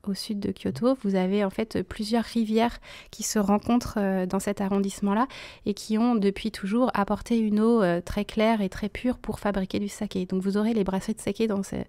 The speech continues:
dans ce, cet arrondissement-là, et vous aurez aussi une partie de l'histoire, euh, pour ceux qui s'intéressent à la fin de, euh, l'ère, euh, Edo,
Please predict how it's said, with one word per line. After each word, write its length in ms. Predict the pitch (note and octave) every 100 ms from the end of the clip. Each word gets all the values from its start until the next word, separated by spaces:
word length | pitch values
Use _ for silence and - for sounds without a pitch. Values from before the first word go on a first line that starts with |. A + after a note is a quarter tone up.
| - - - - - -
dans 100 | A3+
ce, 420 | - A3+ G#3 G3
cet 240 | G3 - A3
arrondissement-là, 760 | G3+ G#3 G3+ - G3+ G3 A#3
et 120 | - G#3+
vous 180 | G#3
aurez 180 | G#3 G#3+
aussi 200 | A3 -
une 80 | A3+
partie 300 | G3+ G3+ -
de 80 | G#3+
l'histoire, 560 | G#3 - G#3+ A3+ - - - - - - -
euh, 420 | G#3+ F#3+ F#3 F#3 F3+
pour 180 | - -
ceux 120 | G#3+
qui 160 | -
s'intéressent 600 | - G3+ F#3+ F#3 A3 A3+
à 80 | G3+
la 100 | F3
fin 300 | F3 - G#3+
de, 180 | G#3+ F#3+
euh, 340 | F#3 F3+ E3+ - - -
l'ère, 360 | F#3 G3 G3+ G3+
euh, 140 | F#3+ E3+ G3+
Edo, 360 | F#3 G3+ B3